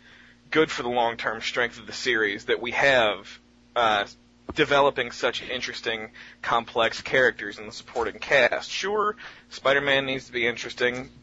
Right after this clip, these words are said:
but in the long run, we're talking about thousands of issues have been published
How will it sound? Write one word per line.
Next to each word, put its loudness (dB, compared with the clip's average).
but 6
in -2
the 2
long 6
run, 2
we're -2
talking 2
about 2
thousands 0
of -10
issues -10
have -10
been -16
published -8